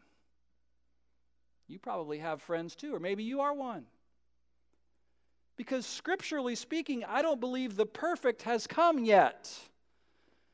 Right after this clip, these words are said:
which is when First Corinthians thirteen eight says that tongues is going to cease,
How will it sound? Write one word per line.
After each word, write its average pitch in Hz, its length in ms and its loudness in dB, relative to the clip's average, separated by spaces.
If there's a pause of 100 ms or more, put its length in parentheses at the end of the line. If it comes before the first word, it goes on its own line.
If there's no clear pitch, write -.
(320)
which 185 140 -10
is 196 140 -6
when 226 260 0
First 240 280 -4
Corinthians 233 400 -4
thirteen 233 420 -4
eight 233 180 2
says 202 340 -2
that 196 180 -4
tongues 226 320 0
is 196 120 -4
going 214 220 -4
to 202 80 -8
cease, 220 480 -8